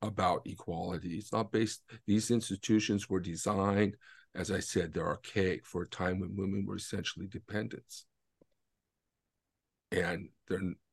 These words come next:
if we continue down a road where women have to,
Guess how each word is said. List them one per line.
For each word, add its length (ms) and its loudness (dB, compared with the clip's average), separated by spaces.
if 180 2
we 100 6
continue 840 2
down 180 2
a 80 -2
road 460 6
where 260 -4
women 300 8
have 280 4
to, 200 2